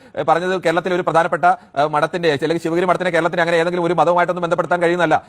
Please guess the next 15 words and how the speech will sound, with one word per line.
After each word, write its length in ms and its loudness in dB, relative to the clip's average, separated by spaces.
ശിവഗിരി 200 -4
മഠം 180 -2
കേരളത്തിന്റെ 340 -2
പുരോഗമനമായ 600 2
നിലപാടിനകത്ത് 680 0
കേരളം 200 -2
മാറുന്നതിൽ 360 2
ഒരുപാട് 220 0
പങ്കുവച്ച 360 -2
ഒരു 80 -4
സ്ഥാപനമാണ്. 380 2
അതിന്റെ 220 -4
ഇപ്പോഴത്തെ 280 -4
പ്രസിഡന്റാണ് 380 0
പറഞ്ഞത്. 580 -4